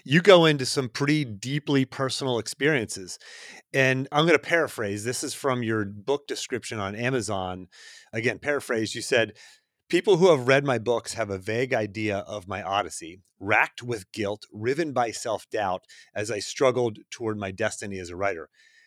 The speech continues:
But they have only the scantest conception of the particulars of that journey. Can you share with us a little bit about the particulars? Obviously, i-, there's a whole book on this, but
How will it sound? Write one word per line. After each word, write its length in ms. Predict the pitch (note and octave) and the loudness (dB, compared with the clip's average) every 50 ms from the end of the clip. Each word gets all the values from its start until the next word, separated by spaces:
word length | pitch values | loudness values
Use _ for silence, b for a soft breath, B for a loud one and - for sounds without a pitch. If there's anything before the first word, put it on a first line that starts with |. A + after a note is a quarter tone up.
| b b | b b
But 100 | - A#2+ | -4 -2
they 120 | A2 B2 A#2+ | 0 4 4
have 120 | B2 A#2+ | 4 6
only 240 | C3 D3 E3+ F3+ E3+ | 6 4 6 4 4
the 120 | D3 B2+ | 2 2
scantest 720 | A2+ - - - - - D3+ D3+ E3 E3 - F3+ D3 - - | -2 -2 -8 -10 -4 -2 -2 -2 -2 -2 -4 -6 -6 -6 -10
conception 580 | - C3+ B2 - - C#3 C3 - - A#2+ A2 | -12 -12 -10 -4 -4 -4 -4 -4 -8 -8 -8
of 80 | G#2+ F#2 | -8 -8
the 100 | G2 F#2+ | -10 -12
particulars 640 | - - F#2+ - C#3 B2+ - A2+ G2 F#2 F2 E2+ E2 | -12 -12 -4 -2 -2 -2 -2 -4 -4 -4 -6 -6 -8
of 140 | F#2+ F2 F2+ | -8 -6 -4
that 180 | G2+ F2+ D#2+ | -6 -6 -6
journey. 380 | F2 G#2 A2 G#2+ G2 D#2 - _ B B B B B B B B B B B | -6 -6 -6 -6 -6 -10 -14 _ B B B B B B B B B B B
Can 160 | - - D3 C#3+ | -10 -8 -6 -6
you 80 | C#3+ | -6
share 460 | C3 - - - F3+ F#3 G3+ A3 A3+ | -6 -8 0 0 2 2 2 2 0
with 200 | A3 G#3+ G#3 G#3 | 0 0 -2 -2
us 200 | - G3+ G3+ - | -2 -4 -2 -2
a 60 | G#3 G3 | -2 0
little 200 | G3 G#3+ G#3+ F#3+ | 2 0 2 0
bit 140 | G#3 G3+ | 0 -2
about 260 | G3 F3 F#3+ G3 F#3+ - | 0 0 0 0 -2 -6
the 60 | F3+ | -12
particulars? 640 | - - F3 - - G#3 G#3 - G#3+ G3+ G3 F3 D#3+ | -14 -14 -12 -6 -6 -6 -4 -2 -2 -2 -2 -2 -2
Obviously, 520 | D#3 D#3+ D#3+ D#3 C3+ - D#3+ D3+ D3 C#3+ | -4 -2 -2 -4 -4 -4 -4 -4 -2 0
i-, 220 | C3+ C#3+ - - C3 | -2 -2 -2 -4 -6
there's 160 | B2 C3+ B2+ | -6 -4 -4
a 60 | C3+ | -4
whole 140 | - - D3+ | -4 -4 -6
book 280 | B2 G#2+ D#3 D3+ - - | 2 4 4 4 4 4
on 200 | C3 B2 A#2+ A#2 | 0 0 0 -2
this, 220 | A#2 B2 B2+ - | -4 -4 -6 -4
but 180 | _ C#3+ C3 | _ -4 -6